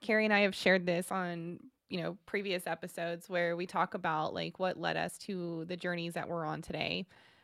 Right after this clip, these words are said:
Um, and sometimes hitting that rock bottom, uh, or having some form of a trigger in your life that causes you to just break down enough to truly see what it is that's causing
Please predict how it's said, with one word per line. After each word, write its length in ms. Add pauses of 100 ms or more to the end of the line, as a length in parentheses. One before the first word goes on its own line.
(120)
Um, 560 (200)
and 460 (280)
sometimes 540
hitting 520 (140)
that 320 (560)
rock 300
bottom, 600 (220)
uh, 500 (140)
or 480
having 580
some 200
form 480
of 380 (580)
a 80
trigger 580
in 120
your 140
life 480 (160)
that 180
causes 520
you 200
to 120
just 260 (220)
break 320
down 280
enough 640 (520)
to 100
truly 440
see 220
what 200
it 80
is 240
that's 180
causing 680